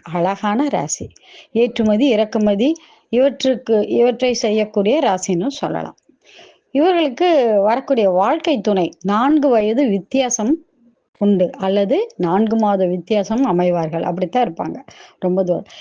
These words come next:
இவர்கள் வந்து செல்வம் மிகுந்த ராசி ஆவார்கள். திடீரென பொருள் சரிவு ஏற்படையும் வாய்ப்புண்டு. ஆனால்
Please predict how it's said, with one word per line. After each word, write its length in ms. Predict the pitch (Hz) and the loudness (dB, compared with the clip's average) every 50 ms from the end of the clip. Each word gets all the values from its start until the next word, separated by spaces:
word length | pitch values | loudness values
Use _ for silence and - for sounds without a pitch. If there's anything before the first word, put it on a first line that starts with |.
| - - | -8 -2
இவர்கள் 360 | - 269 285 294 269 262 262 | 0 2 2 2 2 2 0
வந்து 220 | 247 254 285 415 403 | 2 2 2 0 0
செல்வம் 540 | - - 269 247 277 330 359 392 392 359 | 0 0 0 2 2 0 0 2 2 4
மிகுந்த 400 | 330 311 269 277 277 269 262 277 | 4 4 2 2 2 2 2 2
ராசி 340 | 247 214 185 175 180 - 185 | 2 2 0 -2 -2 -2 -2
ஆவார்கள். 520 | 165 165 165 165 - - 190 - - 277 - _ _ _ - - - - - - | -2 -2 -2 -6 -8 -10 -12 -14 -18 -20 -20 _ _ _ -20 -20 -20 -20 -10 -4
திடீரென 560 | 202 233 247 226 302 339 359 349 349 359 392 | -2 0 2 2 2 2 2 2 2 2 0
பொருள் 360 | 359 - 269 247 254 285 311 | 0 0 0 2 2 2 0
சரிவு 360 | 269 - - 254 240 233 214 | 0 0 -2 -2 0 0 2
ஏற்படையும் 560 | 208 202 196 180 202 196 196 214 262 349 - - | 2 0 0 0 0 0 0 2 0 0 0 0
வாய்ப்புண்டு. 580 | - 165 165 175 175 170 - 170 165 160 - 277 - _ _ _ _ - - - - - | -2 -2 0 -2 -2 -4 -6 -8 -8 -8 -10 -12 -14 _ _ _ _ -20 -20 -20 -20 -10
ஆனால் 520 | - 185 180 185 180 170 170 175 180 185 | -4 -2 -2 0 0 0 0 -2 -2 -4